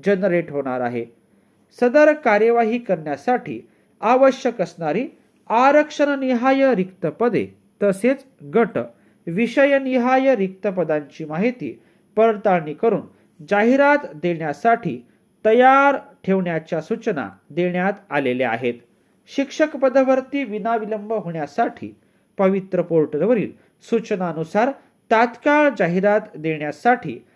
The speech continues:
आवश्यक कार्यवाही करावी व केलेली कार्यवाही या कार्यालयास अवगत करावी, असं माननीय आयुक्त शिक्षण, महाराष्ट्र राज्य, पुणे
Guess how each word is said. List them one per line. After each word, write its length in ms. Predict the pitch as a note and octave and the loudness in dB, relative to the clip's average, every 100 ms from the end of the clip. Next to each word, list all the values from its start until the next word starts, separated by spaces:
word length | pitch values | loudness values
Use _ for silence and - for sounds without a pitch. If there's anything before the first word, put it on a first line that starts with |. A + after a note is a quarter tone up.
| _ - | _ -2
आवश्यक 580 | G#3+ B3+ C4+ C4 C#4 C4+ | 2 4 4 2 -2 -2
कार्यवाही 600 | - E3+ D#3+ D3+ D3 D3 | -2 0 0 -2 -4 -6
करावी 480 | D3 C#3 C3+ A#3 - _ _ F3+ | -4 -2 -2 -4 -6 _ _ 2
व 180 | F#3 F#3 - | 2 2 0
केलेली 420 | A3 A3 G#3+ G3 | 4 6 6 4
कार्यवाही 680 | F#3 F3 D3+ D3 F#3+ A3 D3 - - | -2 -2 0 0 2 2 0 -6 -2
या 300 | F3+ F3 E3 - - | 0 2 -2 -8 -4
कार्यालयास 840 | F#3 F#3 A3 A3 D3+ C#3 C3+ - _ _ - | 0 2 2 2 2 0 -4 -8 _ _ -4
अवगत 500 | F3+ G3+ A3 A#3 A#3 F3 | 0 2 2 -2 -4 -2
करावी, 380 | G3 A3+ C3 A#2 _ _ | 0 0 -2 -8 _ _
असं 340 | F3 F#3+ F#3 F3 - | -4 0 0 -2 -4
माननीय 600 | E3+ G3 G#3 G3 G3+ G3+ G3 | -4 -2 -2 -2 0 -2 -2
आयुक्त 440 | C#3+ C#3 C#3 - D3 | -4 -4 -6 -10 -8
शिक्षण, 340 | - A#3+ F#3+ C3+ - _ _ - | -6 -4 -4 -6 -10 _ _ -4
महाराष्ट्र 600 | A#3 B3 C4+ C#4 - A3 | 0 4 4 2 -2 -4
राज्य, 440 | E3 D3+ - D#3+ | -2 -2 -8 -12
पुणे 340 | D3+ B3 F3+ | -4 -2 -4